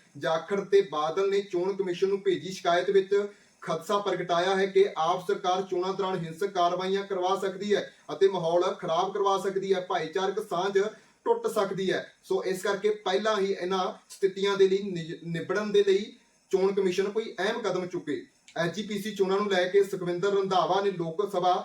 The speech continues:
'ਚ ਚੁੱਕਿਆ ਮੁੱਦਾ। ਲੋਕ ਸਭਾ ਵਿੱਚ ਮੈਂਬਰ ਪਾਰਲੀਮੈਂਟ, ਲੋਕ ਸਭਾ ਵਿੱਚ ਮੈਂਬਰ ਪਾਰਲੀਮੈਂਟ ਸੁਖਜਿੰਦਰ ਸਿੰਘ ਰੰਧਾਵਾ ਨੇ ਪੰਜਾਬ ਦੇ ਸਿੱਖ ਭਾਈਚਾਰੇ ਲਈ ਬਹੁਤ ਹੀ ਮਹੱਤਵਪੂਰਨ ਮੁੱਦਾ ਉਠਾਉਂਦਿਆਂ ਸ਼੍ਰੋਮਣੀ ਗੁਰਦੁਆਰਾ ਪ੍ਰਬੰਧਕ ਕਮੇਟੀ ਦੀਆਂ ਚੋਣਾਂ ਬਾਰੇ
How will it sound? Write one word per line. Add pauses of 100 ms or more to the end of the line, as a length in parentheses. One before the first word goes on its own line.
(220)
'ਚ
ਚੁੱਕਿਆ
ਮੁੱਦਾ। (260)
ਲੋਕ
ਸਭਾ
ਵਿੱਚ (440)
ਮੈਂਬਰ
ਪਾਰਲੀਮੈਂਟ, (920)
ਲੋਕ
ਸਭਾ
ਵਿੱਚ
ਮੈਂਬਰ
ਪਾਰਲੀਮੈਂਟ
ਸੁਖਜਿੰਦਰ
ਸਿੰਘ
ਰੰਧਾਵਾ
ਨੇ
ਪੰਜਾਬ (280)
ਦੇ
ਸਿੱਖ
ਭਾਈਚਾਰੇ
ਲਈ
ਬਹੁਤ
ਹੀ
ਮਹੱਤਵਪੂਰਨ
ਮੁੱਦਾ
ਉਠਾਉਂਦਿਆਂ
ਸ਼੍ਰੋਮਣੀ
ਗੁਰਦੁਆਰਾ
ਪ੍ਰਬੰਧਕ
ਕਮੇਟੀ
ਦੀਆਂ
ਚੋਣਾਂ
ਬਾਰੇ